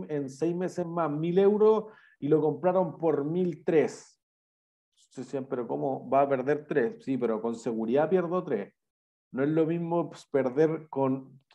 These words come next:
cincuenta y con riesgo además con Venezuela, con Argentina. ¿Entiendes? Entonces, en ese momento fue algo súper nuevo.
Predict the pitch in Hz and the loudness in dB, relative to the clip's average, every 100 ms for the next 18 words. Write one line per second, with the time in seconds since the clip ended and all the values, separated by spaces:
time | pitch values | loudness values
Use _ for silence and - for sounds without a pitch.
0 | 135 131 143 135 143 202 202 214 208 175 | -20 -4 -2 0 4 4 4 4 6 6
1 | 147 139 139 143 185 170 180 175 170 175 | 4 2 2 2 2 2 0 0 -2 -4
2 | - 160 147 143 143 135 165 165 151 156 | -4 -6 -2 -2 -2 -4 -2 -2 0 -2
3 | 143 - 151 - 98 85 _ _ _ _ | -4 -6 -10 -8 -12 -12 _ _ _ _
4 | - _ _ 143 180 190 185 170 180 175 | -20 _ _ -2 0 2 2 0 0 -2
5 | - - 151 190 226 226 226 220 220 214 | -4 -4 -2 4 4 4 2 2 0 0
6 | 226 226 185 - 170 185 170 165 160 - | 4 4 2 2 2 2 -2 -4 -6 -6
7 | 156 160 127 101 92 | -4 -4 -4 -8 -8